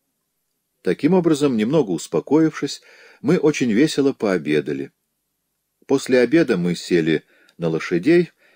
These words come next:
и все вместе поехали дальше. Страх ещё не совсем прошёл, потому что эти дворяне коварно оставили меня занимать молодую женщину, следуя немного позади. И я ехал с ней рядом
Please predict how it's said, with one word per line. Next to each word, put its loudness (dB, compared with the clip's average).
и -6
все 0
вместе -2
поехали -4
дальше. -10
Страх -2
ещё 0
не -2
совсем -4
прошёл, -4
потому -2
что -2
эти 2
дворяне 0
коварно 0
оставили -2
меня 0
занимать 0
молодую 0
женщину, -4
следуя 0
немного -4
позади. -6
И -2
я 4
ехал 2
с -10
ней 2
рядом 0